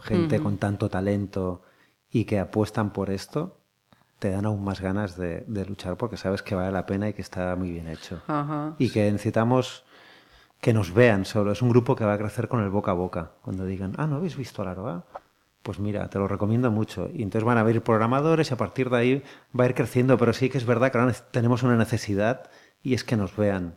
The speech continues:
Speaker 1: Porque
Speaker 2: Ujú.
Speaker 1: quien escuche el disco no va a ver el espectáculo
Speaker 2: El espectáculo.
Speaker 1: en realidad.
Speaker 2: Ajá.
Speaker 1: Va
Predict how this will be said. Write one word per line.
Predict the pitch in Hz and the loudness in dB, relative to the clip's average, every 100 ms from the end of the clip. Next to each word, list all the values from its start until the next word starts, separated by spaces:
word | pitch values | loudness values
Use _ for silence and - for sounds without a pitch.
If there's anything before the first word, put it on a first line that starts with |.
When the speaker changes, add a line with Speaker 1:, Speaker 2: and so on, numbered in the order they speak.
| _ | _
Speaker 1:
Porque | - 170 160 | -2 2 2
Speaker 2:
Ujú. | 151 | 0
Speaker 1:
quien | 120 | 0
escuche | 110 151 139 | 0 2 4
el | 147 | 4
disco | 156 170 - 170 175 | 4 2 2 0 4
no | 127 123 | 4 6
va | 123 | 4
a | |
ver | 113 110 | 4 2
el | 104 101 | 2 -2
espectáculo | 98 - 98 185 | -4 -6 4 6
Speaker 2:
El | 180 | 6
espectáculo. | - 110 110 - | 6 4 6 4
Speaker 1:
en | 95 | 4
realidad. | 101 101 - - - | 4 2 0 -12 0
Speaker 2:
Ajá. | 185 | 4
Speaker 1:
Va | 170 | 8